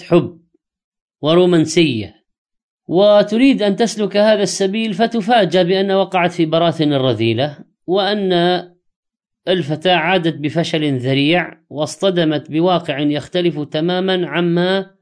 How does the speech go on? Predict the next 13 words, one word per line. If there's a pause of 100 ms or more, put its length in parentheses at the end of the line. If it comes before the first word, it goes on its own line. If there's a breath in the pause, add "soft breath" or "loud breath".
(600)
تلقنته
في
الأفلام. (600)
وبعض
الشباب
أيضًا (640)
يريد (420)
إدخال
زوجته
في
عالم
التغيرات
والتطورات،